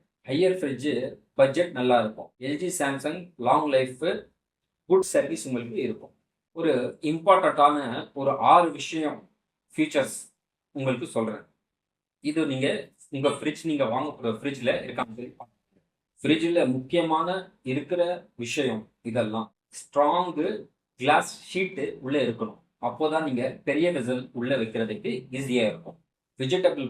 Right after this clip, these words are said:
பாக்ஸ், அப்போதான் ஃப்ரெஷ்ஷா இருக்கும் உங்களுக்கு வெஜிடபிள், பெருசா இருக்கான்னு சொல்லி பார்த்துக்கோங்க. கன்வெர்ட்டபிள் ஃப்ரீசர், நீங்க ஃப்ரீசரை ஃப்ரிட்ஜா நீங்க கன்வெர்ட்டபிள் பண்ணிக்கலாம். இந்த மாடல் நல்லா இருக்கும், இது, இந்த மாடல் நீங்க வாங்கினாலும் உங்களுக்கு நல்லா இருக்கும். முக்கியமா டோர்,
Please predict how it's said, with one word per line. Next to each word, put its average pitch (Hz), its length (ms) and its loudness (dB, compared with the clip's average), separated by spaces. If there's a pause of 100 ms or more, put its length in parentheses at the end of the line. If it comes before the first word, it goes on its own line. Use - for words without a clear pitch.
(100)
பாக்ஸ், - 300 2 (1120)
அப்போதான் 156 420 -2
ஃப்ரெஷ்ஷா 135 340 2
இருக்கும் 127 280 -4
உங்களுக்கு 110 300 -4 (120)
வெஜிடபிள், 113 420 -6 (500)
பெருசா 139 320 4
இருக்கான்னு 113 300 0
சொல்லி - 240 -6
பார்த்துக்கோங்க. - 340 -8 (380)
கன்வெர்ட்டபிள் 175 560 2
ஃப்ரீசர், 135 360 2 (1000)
நீங்க 160 200 2 (360)
ஃப்ரீசரை 160 480 0 (300)
ஃப்ரிட்ஜா 156 380 2
நீங்க 127 160 0 (200)
கன்வெர்ட்டபிள் 131 440 -4
பண்ணிக்கலாம். 113 400 -8 (420)
இந்த 127 240 -2
மாடல் 120 320 -2
நல்லா 117 200 2
இருக்கும், 107 240 -10 (120)
இது, 123 240 -8 (140)
இந்த 135 160 -2
மாடல் 135 280 0
நீங்க 117 180 -4
வாங்கினாலும் 120 420 -4 (100)
உங்களுக்கு 120 340 -4
நல்லா 107 180 0
இருக்கும். - 180 -8 (180)
முக்கியமா 160 320 0 (240)
டோர், 156 180 8